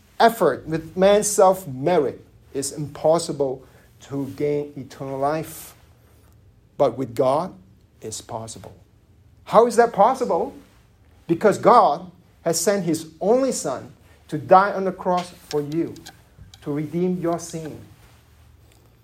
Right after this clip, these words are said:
Thus one man, a innocent man, he approached a judge. He voluntarily, uh,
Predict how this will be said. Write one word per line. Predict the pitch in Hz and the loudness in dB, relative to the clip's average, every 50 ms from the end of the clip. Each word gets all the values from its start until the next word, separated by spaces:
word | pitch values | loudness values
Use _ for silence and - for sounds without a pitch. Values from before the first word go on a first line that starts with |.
| _ _ _ _ _ _ _ _ _ _ _ _ _ _ _ _ _ _ _ _ _ _ _ _ _ _ _ _ _ _ _ _ _ _ _ _ _ _ _ _ _ _ _ _ _ _ _ _ _ _ _ _ _ _ _ _ _ _ _ _ _ _ _ _ _ _ _ _ _ _ _ _ _ - | _ _ _ _ _ _ _ _ _ _ _ _ _ _ _ _ _ _ _ _ _ _ _ _ _ _ _ _ _ _ _ _ _ _ _ _ _ _ _ _ _ _ _ _ _ _ _ _ _ _ _ _ _ _ _ _ _ _ _ _ _ _ _ _ _ _ _ _ _ _ _ _ _ 0
Thus | 156 185 214 208 - - | 4 4 4 4 0 -2
one | 165 170 180 185 185 185 190 190 190 190 - - - - - - - | 0 2 4 4 4 2 0 -2 -4 -8 -12 -16 -20 -20 -20 -18 -10
man, | 147 156 180 196 196 185 170 170 208 - - - - - 156 | -4 -2 0 0 2 0 -2 -2 -4 -8 -12 -20 -12 -6 -2
a | 156 151 151 143 143 143 - - - _ _ _ _ _ _ _ _ _ _ _ _ - | 0 0 0 0 -4 -10 -14 -18 -20 _ _ _ _ _ _ _ _ _ _ _ _ -2
innocent | 254 254 226 190 - - 151 143 | 0 0 0 -2 -4 -6 -8 -8
man, | 131 123 120 123 120 156 - - _ _ _ _ _ | -8 -10 -10 -12 -12 -14 -18 -20 _ _ _ _ _
he | - 185 185 | -10 -8 -6
approached | - 180 180 - - - 285 277 - - - - - - - _ _ _ _ _ _ _ _ _ _ _ | -4 -6 -6 -8 -6 -2 -2 0 0 -2 -6 -12 -14 -14 -18 _ _ _ _ _ _ _ _ _ _ _
a | 143 139 | -10 -10
judge. | 113 - 165 143 110 101 - - - - - _ _ _ _ _ _ _ _ _ _ _ _ - | -4 -2 0 0 0 -2 -6 -16 -20 -20 -20 _ _ _ _ _ _ _ _ _ _ _ _ -4
He | 185 175 | -2 4
voluntarily, | 151 180 262 311 320 294 254 - - 190 190 180 175 165 165 160 160 - - - - - _ _ _ _ _ _ _ _ _ _ _ _ _ _ _ _ _ _ _ _ _ _ _ _ _ - - _ _ _ _ _ _ _ _ _ _ _ _ _ _ - | 8 8 10 10 8 6 2 -2 0 2 4 4 4 2 0 -2 -4 -10 -16 -20 -20 -20 _ _ _ _ _ _ _ _ _ _ _ _ _ _ _ _ _ _ _ _ _ _ _ _ _ -20 -20 _ _ _ _ _ _ _ _ _ _ _ _ _ _ -16
uh, | 123 - - - - - - | -16 -14 -14 -14 -14 -14 -16